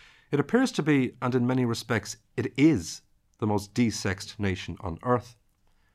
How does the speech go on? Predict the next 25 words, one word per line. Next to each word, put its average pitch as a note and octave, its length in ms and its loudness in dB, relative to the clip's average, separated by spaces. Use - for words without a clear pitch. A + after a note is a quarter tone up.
This C#4 180 4
was C#4+ 100 6
a B3+ 60 4
cliché F3 420 10
that B2+ 100 6
was A#2+ 120 0
beginning G#2+ 480 4
to - 100 -8
tire, A2 420 4
as D3+ 180 8
was D3+ 140 4
the C#3 60 4
notion B2 440 4
of F#2+ 100 0
the G#2+ 160 0
artist G#2+ 480 4
as G#2 80 0
pariah G2 540 2
at F#2+ 180 -6
odds G2 400 2
with G2+ 140 -2
a G2 40 -6
smug F#2 540 0
Philistine E2+ 560 -4
society. G2+ 640 -2